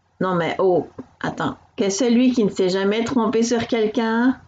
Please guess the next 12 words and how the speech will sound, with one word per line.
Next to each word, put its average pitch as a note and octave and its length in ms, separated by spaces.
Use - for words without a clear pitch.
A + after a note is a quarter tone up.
ou G3+ 80
ne G3+ 100
l'a F#3+ 160
jugé G#3 720
me G3+ 160
jette G#3+ 240
la F3 140
première F#3+ 500
pierre, D#3+ 320
comme D3 180
on A#2+ 100
dit. - 220